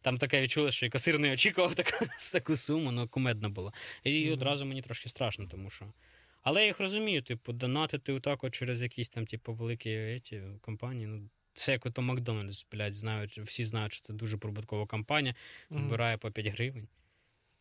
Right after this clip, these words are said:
Speaker 1: Так ви, ну, <laughs> і успе-, успішніший би був якийсь медійний кейс, ви, вони просто частину прибутку направляли туди, та й все.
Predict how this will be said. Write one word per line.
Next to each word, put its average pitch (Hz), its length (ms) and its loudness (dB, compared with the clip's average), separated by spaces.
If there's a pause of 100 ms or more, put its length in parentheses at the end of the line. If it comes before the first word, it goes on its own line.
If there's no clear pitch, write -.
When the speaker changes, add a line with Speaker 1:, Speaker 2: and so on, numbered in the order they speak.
(140)
Speaker 1:
Так - 220 -12
ви, 104 160 -6
ну, 104 400 -8
<laughs> - 1080 -8
і 117 120 0
успе-, 127 560 -2 (100)
успішніший 127 520 -2
би 123 100 -6
був 123 180 -4
якийсь 120 300 -4
медійний 117 320 -2
кейс, 120 240 2
ви, 117 180 -4
вони 117 220 0
просто 117 260 -2
частину - 340 -6
прибутку 104 400 -10
направляли 98 400 -8
туди, 101 240 -8
та - 100 -8
й 92 40 -6
все. - 180 -12